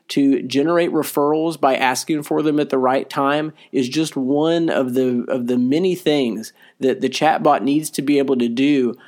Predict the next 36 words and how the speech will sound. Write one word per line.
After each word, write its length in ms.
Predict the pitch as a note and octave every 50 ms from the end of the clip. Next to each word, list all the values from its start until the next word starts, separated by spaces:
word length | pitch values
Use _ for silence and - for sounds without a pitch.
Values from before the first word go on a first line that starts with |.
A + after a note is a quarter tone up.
| - - -
Otherwise, 520 | - D3+ F#3 F#3 F3 D#3+ D#3 D3+ C#3+ B2
you're 160 | C3+ C#3+ C#3
losing, 580 | C#3 C3+ C3 C#3 D3 D#3 E3+ E3+ D#3+ E3+ - A#2+
you're, 260 | C#3+ C#3+ C3+ C#3 C3+ -
you're, 200 | C#3 D3 C#3+ C#3 C#3 C3+
you're 180 | - B2 D3 C#3+
losing 400 | C#3 C#3+ F3+ A#3 A#3+ A#3 G#3 F3+
opportunities. 760 | E3+ E3 - D3 C#3 - E3 D#3+ D3 A2 - - - - - - _ _ _ _ _ -
And 460 | A#2+ C3+ C3+ C3 B2+ B2 B2 B2 - _ _ _ _ _ _ _ - - - - -
we 140 | D3+ D3+ E3
all 140 | F#3 G#3
know 240 | G#3 F3 E3 F3 F3+ D3+
that, 280 | C3 C3 - - - _ _ - - - -
I 80 | - A2+
mean, 140 | D#3 - -
anybody 380 | D3+ F3 A3 A#3 A#3+ A#3 A#3+ G#3
who 100 | G3+ G3
has 100 | D#3+ C3
been 200 | B2 D#3+ E3 F3+
in 80 | F3
the 80 | D#3+ C3+
business 380 | A#2 C#3 C#3+ D3 D#3 C#3+ C3+
for 180 | - - D3+ C3+
an 40 | B2+
extended 380 | - - - - D#3 D#3 D#3
period 280 | D#3 E3 E3 D#3+ D3 C3
of 60 | B2+
time, 440 | - - C3+ C#3 D3 D#3+ F3 F#3 F3+ - - - -
or 80 | - C3+
maybe 220 | D3 F#3 G3+ B3
even 260 | A#3 A3+ G#3+ G#3+ G#3
for 140 | G3+ - F#3
just 200 | E3+ F3+ F3 -
a 60 | E3+
little 260 | D#3 D#3 D#3+ F#3 F#3
while, 380 | D#3+ D3+ C#3 B2+ B2 A#2 - -